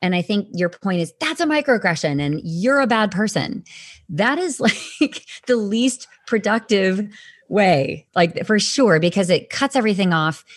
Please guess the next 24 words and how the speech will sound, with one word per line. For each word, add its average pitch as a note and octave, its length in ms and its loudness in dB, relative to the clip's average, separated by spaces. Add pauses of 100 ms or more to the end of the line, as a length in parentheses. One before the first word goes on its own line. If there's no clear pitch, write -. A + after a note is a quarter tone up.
It E3 120 -2
diminishes G3+ 580 2
the G#3 100 -2
person. E3 600 -2 (380)
It, E3 280 4
um, D#3 540 0
literally, G3 920 0 (100)
I F3+ 80 0
think, F#3 260 -2
labels E3 640 0
something. - 600 -4 (760)
And, G3+ 180 2
and F#3+ 180 0
it F#3 100 -2
professes A#3 500 -4
to F#3+ 120 -2
know, E3 280 0
like, D3 220 -2
the D#3 80 -4
intent C#3+ 400 -2
behind F3+ 320 -2
something F3+ 320 -4
as E3 140 -8
well. F#3 340 -8